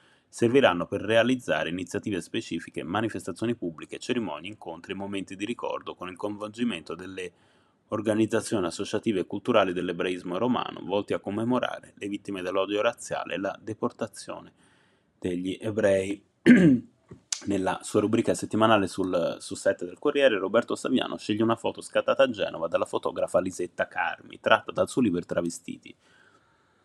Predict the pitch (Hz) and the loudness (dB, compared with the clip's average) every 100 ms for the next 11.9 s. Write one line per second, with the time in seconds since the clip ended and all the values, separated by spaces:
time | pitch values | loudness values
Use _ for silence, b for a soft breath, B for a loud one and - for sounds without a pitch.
0 | b b b - - 107 101 101 101 78 | b b b -12 4 4 6 2 2 0
1 | 78 87 95 113 104 95 110 117 104 87 | -2 -6 2 6 6 6 2 2 2 0
2 | 98 90 90 85 - 101 90 82 95 107 | -2 -4 -6 -6 2 4 4 0 0 -2
3 | 104 101 113 - 82 80 80 87 87 85 | -2 -4 -4 0 -2 -2 -8 -12 -12 -12
4 | 76 - _ _ _ _ _ _ _ _ | -12 -16 _ _ _ _ _ _ _ _
5 | - - 101 - 98 92 104 - - - | -6 0 0 0 -2 0 0 0 -2 2
6 | 104 98 - 87 85 87 92 101 - - | 4 2 0 -8 -6 -4 -2 -4 -4 -10
7 | - - 92 95 107 95 - 98 - 117 | -6 -6 -4 -2 0 0 -4 -8 -4 0
8 | 123 95 85 107 98 82 87 98 110 104 | 0 0 0 -2 -4 -4 -2 -2 0 2
9 | 90 80 - 113 95 87 - - 92 - | 2 0 0 -2 0 -4 -4 -6 -6 -4
10 | 110 90 107 135 - 82 - 80 113 120 | -4 -4 -6 -6 -6 -8 -6 -4 -2 -2
11 | 127 80 78 78 90 - - - | -6 -10 -16 -16 -16 -10 -10 -10